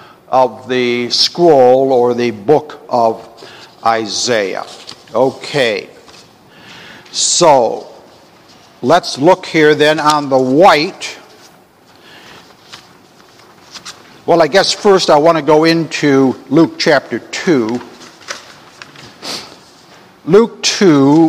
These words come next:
with Simeon. Now, Jesus was born in Bethlehem, and he had to go up to the temple on the eighth day for circumcision. But then he's got to come back on the fortieth day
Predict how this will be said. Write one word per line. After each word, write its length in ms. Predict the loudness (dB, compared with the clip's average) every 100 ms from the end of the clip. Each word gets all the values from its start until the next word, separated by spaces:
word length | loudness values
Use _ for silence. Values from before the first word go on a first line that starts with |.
| 2
with 360 | 0 -2 -12
Simeon. 680 | -6 -2 0 2 2 0 -4 -12 -20 -20 _ -20 _ _ _ _ _ -4
Now, 200 | 0 0
Jesus 760 | 0 -2 0 -2 -4 -4 -4
was 220 | -2 -2 0
born 300 | 2 2 2
in 180 | -2
Bethlehem, 580 | 0 -2 0 -2 -2 -2
and 80 | -2
he 100 | -2
had 200 | -2 -2
to 80 | 0
go 220 | 2 4
up 240 | 4 0
to 160 | -6 -4
the 100 | -4
temple 560 | -6 -4 -4 0 2 2
on 220 | 2 -2
the 100 | -4 -2
eighth 300 | -2 -4 -2
day 240 | 0 0
for 180 | -4 -6
circumcision. 1040 | -4 -4 -2 -4 -6 -4 0 0 -2 -8 -16 -20 -20 -20 _ _ _ _ _ _ _ _ -20 -20 -20 -20 -8
But 220 | -8 -4
then 260 | -2 0 0
he's 220 | -2 -2
got 140 | 0
to 80 | 0
come 300 | -2 -6 -2
back 360 | 0 2 2 0
on 180 | -2 0
the 120 | -4
fortieth 840 | -6 -2 2 2 2 0 -2 -6
day 480 | -4 -2 -2 -4 -8